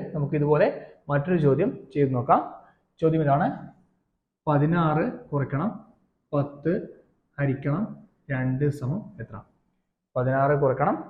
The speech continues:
പത്ത് ഹരിക്കണം രണ്ട് സമം എത്ര? എത്ര എന്നുള്ളതാണ് ചോദ്യം. എങ്ങനെ കണ്ടുപിടിക്കും?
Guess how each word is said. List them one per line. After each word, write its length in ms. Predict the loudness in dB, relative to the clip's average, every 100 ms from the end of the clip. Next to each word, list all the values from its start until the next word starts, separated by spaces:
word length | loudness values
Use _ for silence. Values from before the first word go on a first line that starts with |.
| -18 _
പത്ത് 300 | -6 -4 0 2
ഹരിക്കണം 360 | 2 2 -2 -2 -8 -10
രണ്ട് 260 | -6 -4 -4
സമം 180 | -6 -10 -10
എത്ര? 120 | -14 -14 _ _ _ _ _ -12
എത്ര 120 | -4 0
എന്നുള്ളതാണ് 340 | 0 0 0 0 0
ചോദ്യം. 260 | 2 2 0 -12 -20 _ _ _ _ _ _ -2
എങ്ങനെ 140 | 2
കണ്ടുപിടിക്കും? 420 | 2 2 2 0